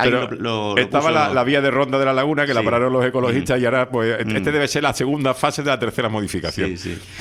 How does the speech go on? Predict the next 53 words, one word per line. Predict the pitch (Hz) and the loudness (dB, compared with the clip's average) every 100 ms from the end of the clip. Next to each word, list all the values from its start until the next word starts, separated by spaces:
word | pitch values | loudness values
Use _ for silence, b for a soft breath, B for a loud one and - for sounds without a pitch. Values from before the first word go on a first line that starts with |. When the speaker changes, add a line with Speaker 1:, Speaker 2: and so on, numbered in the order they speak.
| - | -8
Speaker 1:
Bah. | - - - - | -8 -10 -10 -2
Speaker 2:
Y | 113 | 2
entonces, | 107 104 110 117 117 139 135 113 | 2 0 0 -2 0 0 -2 -4
claro, | 127 139 - | -2 -2 -4
¿y | - | -6
qué | 117 | -4
es | 123 | -4
lo | |
que | 131 | -2
ha | |
pasado | 123 123 123 120 117 95 | -4 -2 -2 -2 -2 -2
en | |
estos | 113 113 113 | -4 -4 -6
años | 120 117 | -4 -4
en | |
Tenerife? | 107 117 127 - 76 - | -4 -4 -6 -6 -12 -12
Pues | - - | -12 -8
que | 95 | -8
no | |
se | - | -8
han | 90 | -10
hecho | 76 - | -10 -10
esas | - 90 92 | -12 -10 -8
obras, | 117 95 | -8 -8
mientras | 87 87 85 85 | -8 -8 -8 -8
que | |
nuestra | 85 82 78 | -10 -6 -6
hermana | 85 92 95 | -4 -4 -2
isla | 92 98 | -2 -2
de | |
Gran | 95 92 | -2 -4
Canaria | 95 104 85 B B B | -4 -4 -4 B B B
sí | - 131 | -4 -2
se | 120 | -2
han | 110 | -4
desarrollado | 98 95 98 104 92 82 | -4 -4 -4 -2 -4 -4
muchos | 87 123 147 104 | -6 -4 -4 -4
de | 92 | -6
los | 92 | -6
proyectos | 92 98 98 92 | -8 -8 -10 -8
que | 95 | -8
ellos | 90 | -6
tienen | - 95 85 78 - - - - - - | -6 -4 -6 -8 -16 -20 -20 -20 -20 -10
o | 92 | -8
han | 92 | -6
tenido | 92 135 95 | -6 -6 -8
encima | - 95 | -8 -8
de | 98 | -6
la | |
mesa. | 104 110 135 | -6 -6 -8
En | |
Tenerife | 104 92 98 | -6 -8 -6
no, | 135 | -10